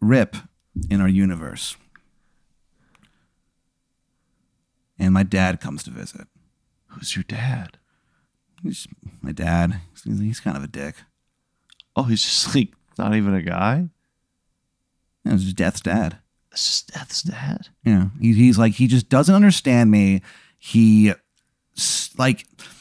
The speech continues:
Speaker 1: you, you know what he, you know what he fucking said? You know what he fucking said?
Speaker 2: What did he say to you?
Speaker 1: He goes, he goes, like, "I, the last time I saw him, I remember we got into this big argument, uh, because he asked me if I was still working on my little cartoons. They're graphic
Speaker 2: <laughs>
Speaker 1: novels,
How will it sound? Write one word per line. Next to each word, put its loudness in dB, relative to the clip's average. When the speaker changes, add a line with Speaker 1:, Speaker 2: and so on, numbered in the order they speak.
Speaker 1:
you, 10
you 6
know 6
what 6
he, 6
you 8
know 8
what 4
he 2
fucking 2
said? 2
You 6
know 6
what 0
he 0
fucking 0
said? 0
Speaker 2:
What 2
did 6
he 4
say -2
to 0
you? -2
Speaker 1:
He 4
goes, 4
he -2
goes, 0
like, 0
"I, 6
the 2
last 4
time 4
I 6
saw 2
him, 2
I 2
remember 2
we 2
got 2
into 0
this 2
big 2
argument, 2
uh, 2
because 2
he 0
asked 0
me 4
if 4
I 4
was 0
still 0
working 2
on 6
my 6
little 2
cartoons. -2
They're 0
graphic 2
Speaker 2:
<laughs> -
Speaker 1:
novels, 2